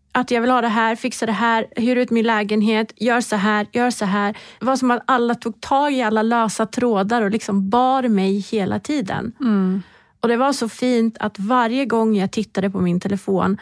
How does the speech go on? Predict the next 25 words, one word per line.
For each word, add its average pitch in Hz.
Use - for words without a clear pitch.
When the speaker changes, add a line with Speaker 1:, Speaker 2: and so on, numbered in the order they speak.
Speaker 1:
så -
hade 185
jag 175
ett -
S -
M 170
S 170
från 175
Sepide. 170
Alltså 262
varje 233
gång. 220
Och 214
ofta 214
svarade 214
jag 226
inte. 196
Jag 185
gick 208
igenom 202
dem 175
för 196
några 180
månader 196
sedan. 214